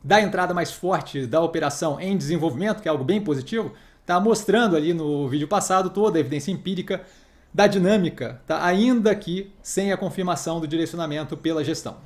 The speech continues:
tá? A abertura da estrutura acionária na tela, apenas para informação. Na sequência, a evolução do preço do ativo desde a última análise,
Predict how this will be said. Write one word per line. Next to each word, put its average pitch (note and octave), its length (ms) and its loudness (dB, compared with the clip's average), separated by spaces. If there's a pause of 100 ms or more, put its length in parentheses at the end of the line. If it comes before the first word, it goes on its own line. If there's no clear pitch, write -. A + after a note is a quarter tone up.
(120)
tá? C3+ 140 -6
A D#3+ 100 2
abertura G#3 540 4
da F#3+ 80 4
estrutura F#3+ 280 -2
acionária D#3 460 -2
na G#3+ 160 2
tela, A3 440 0 (600)
apenas F#3+ 720 0
para D#3+ 260 0
informação. F#3+ 600 -4 (1600)
Na A#3 160 4
sequência, A3 480 4
a - 0 -
evolução G3+ 400 0
do F#3+ 100 0
preço G#3 380 0
do F3+ 80 0
ativo E3+ 480 -2
desde D#3+ 240 0
a F#3 40 2
última F3 220 -4
análise, F3+ 460 -2